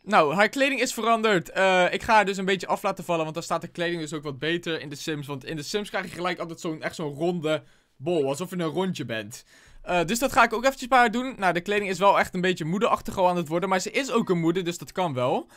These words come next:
Eh, dit is Gio. Ik vind hem... Nou, dit ziet er best wel goed uit, hoor. Ik zie er best wel sexy uit, hallo.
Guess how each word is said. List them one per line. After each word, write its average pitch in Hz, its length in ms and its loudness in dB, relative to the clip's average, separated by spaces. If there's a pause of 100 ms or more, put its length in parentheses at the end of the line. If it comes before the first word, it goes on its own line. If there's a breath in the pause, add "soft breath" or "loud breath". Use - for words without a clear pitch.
(360 soft breath)
Eh, 208 220 8
dit 214 240 2
is 220 100 -6
Gio. 277 440 6
Ik 233 180 -4
vind 220 160 -2
hem... 190 160 -4
Nou, 123 220 -2
dit 139 180 -8
ziet 151 140 -10
er 151 60 -6
best 156 180 -4
wel 151 100 -8
goed 156 180 -8
uit, 156 180 -2
hoor. 170 180 -6
Ik 180 160 -2
zie 151 160 -8
er 147 140 -4
best 156 180 -4
wel 196 100 -10
sexy 214 360 -6
uit, 151 220 0
hallo. 139 540 -4